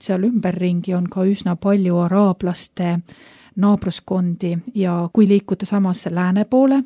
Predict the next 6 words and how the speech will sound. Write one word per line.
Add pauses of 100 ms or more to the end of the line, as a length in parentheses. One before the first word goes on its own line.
sealt
algavad
järjest
teised
juudi
linnaosad.